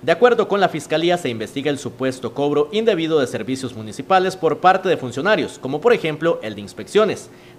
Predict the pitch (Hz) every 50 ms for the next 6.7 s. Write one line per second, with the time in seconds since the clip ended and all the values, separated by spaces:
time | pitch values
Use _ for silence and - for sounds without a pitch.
0 | - 107 107 113 123 135 127 127 120 110 113 107 123 127 139 151 151 135 120 -
1 | - 107 - - - 139 139 143 151 151 147 123 123 107 - - 139 135 123 107
2 | 104 101 127 151 160 180 180 143 123 - 110 101 107 127 147 147 - 139 - -
3 | 113 101 - 107 104 - - 113 113 - 202 214 214 208 196 - - - - -
4 | - 170 175 175 240 247 233 220 190 - - 185 185 185 180 180 - 180 185 190
5 | 185 185 196 196 196 170 139 120 110 - 151 156 160 147 135 110 120 117 - 117
6 | 110 101 - 110 117 151 196 190 196 - 151 120 -